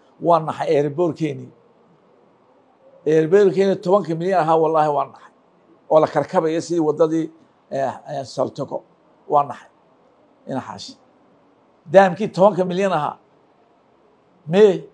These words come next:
Eh, dhi maalintii war yaan carruurtii nagaga dhicin. Kani daam maahe. Mee? Mee hawadeeni? Mee? Ma-, Maxamuud Xaashi. Bal ragga idin hor taagan, Ilaahay baan ku dhaariyay ka waran. Marka waxaan leeyahay, shacbi yahow,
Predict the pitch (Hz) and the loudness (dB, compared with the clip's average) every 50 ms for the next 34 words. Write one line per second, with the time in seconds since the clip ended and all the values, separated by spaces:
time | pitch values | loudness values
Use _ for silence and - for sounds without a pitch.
0 | _ _ _ _ - - _ _ _ _ _ _ _ _ _ _ - 147 156 156 | _ _ _ _ -20 -20 _ _ _ _ _ _ _ _ _ _ -8 -6 -6 -4
1 | 170 185 180 175 170 180 190 151 180 180 180 185 190 185 170 170 160 160 190 185 | -4 -2 -2 -2 -2 -2 -4 -2 2 2 4 4 4 0 2 0 0 0 0 -2
2 | - 160 151 151 160 180 180 170 - 139 120 - _ _ _ - 143 151 160 170 | -2 -4 -4 -2 -2 -2 -2 -2 -4 -10 -14 -16 _ _ _ -10 -10 -6 0 2
3 | 175 160 160 160 151 156 151 - - - - - _ _ _ _ _ _ _ _ | 2 2 0 -4 -6 -8 -8 -12 -16 -20 -20 -20 _ _ _ _ _ _ _ _
4 | _ _ - _ _ _ _ 160 160 190 202 180 - - _ _ _ _ _ _ | _ _ -20 _ _ _ _ -6 -4 -4 -4 -4 -6 -10 _ _ _ _ _ _
5 | _ _ _ _ _ _ _ 151 202 214 190 190 190 214 226 226 233 226 220 208 | _ _ _ _ _ _ _ -2 2 4 6 6 8 10 10 10 10 8 6 6
6 | 190 170 147 - _ _ _ _ _ _ _ _ _ _ _ _ _ _ _ _ | 2 -4 -8 -14 _ _ _ _ _ _ _ _ _ _ _ _ _ _ _ _
7 | _ 151 180 214 220 190 170 - - _ _ _ _ 151 135 139 147 - - _ | _ -4 -2 0 0 0 -2 -8 -14 _ _ _ _ -20 -18 -18 -18 -20 -20 _
8 | _ 123 151 165 160 123 123 120 127 - - _ _ _ _ _ _ _ - _ | _ -10 -6 -6 -6 -6 -6 -10 -10 -12 -20 _ _ _ _ _ _ _ -20 _
9 | _ _ _ _ _ _ _ _ _ _ _ _ _ _ _ _ - 147 143 190 | _ _ _ _ _ _ _ _ _ _ _ _ _ _ _ _ -8 -6 -4 -4
10 | 196 190 190 185 180 156 160 220 220 208 - 190 175 170 165 165 160 165 160 170 | -2 -2 -2 0 0 0 0 0 0 0 0 0 2 2 2 2 2 -2 -4 -4
11 | 170 165 170 170 160 151 143 139 123 - 143 135 123 123 120 123 120 110 110 117 | -4 -4 -2 -2 -2 -4 -6 -10 -12 -14 -16 -12 -8 -8 -8 -8 -10 -16 -16 -18
12 | 110 101 101 _ _ _ _ _ _ _ _ _ _ _ _ _ _ _ _ _ | -20 -20 -20 _ _ _ _ _ _ _ _ _ _ _ _ _ _ _ _ _
13 | _ _ _ _ _ _ _ _ _ _ _ _ - 139 160 190 151 156 170 180 | _ _ _ _ _ _ _ _ _ _ _ _ -12 -10 -10 -4 -2 0 2 2
14 | 165 151 143 - 175 156 151 143 123 107 104 - | 2 2 0 -2 -2 -2 -2 -4 -6 -6 -6 -12